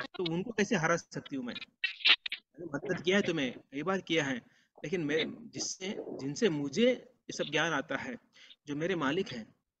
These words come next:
जो मेरे ईश्वर हैं, तो उनको मैं कैसे हरा सकती हूँ?"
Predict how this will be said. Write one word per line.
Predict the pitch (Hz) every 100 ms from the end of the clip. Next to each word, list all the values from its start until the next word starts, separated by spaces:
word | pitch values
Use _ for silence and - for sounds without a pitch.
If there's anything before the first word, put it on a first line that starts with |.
| _ _ -
जो | 147 147
मेरे | 151 170
ईश्वर | - 196 190
हैं, | 120 127 120 _ _ _ _
तो | 147
उनको | 143 165
मैं | 170
कैसे | 170 156
हरा | 139 127
सकती | 131 123 -
हूँ?" | - -